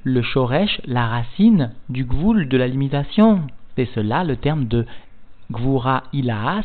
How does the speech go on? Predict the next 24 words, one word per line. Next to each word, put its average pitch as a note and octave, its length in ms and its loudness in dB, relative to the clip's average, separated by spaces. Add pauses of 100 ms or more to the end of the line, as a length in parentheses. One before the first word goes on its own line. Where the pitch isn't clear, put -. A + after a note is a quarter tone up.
sévérité C3 560 0 (180)
supérieure B2+ 880 2
de B2+ 380 0
Atik, C#3 540 0
de A2 320 -4
ce - 100 -12
qui - 140 -6
n'appartient A#2+ 420 -2
pas C3 200 -2
encore C3+ 380 2
au C3+ 80 4
monde B2+ 300 4
dévoilé, A#2 500 0
de E3+ 100 -4
ce C3 100 -6
qui C#3+ 100 -14
constitue D3 580 -2 (200)
un B2+ 80 4
niveau C3 280 2
de C3 80 -2
divinité C#3 640 0 (200)
qui - 100 -2
est C3+ 100 0
encore C#3 320 4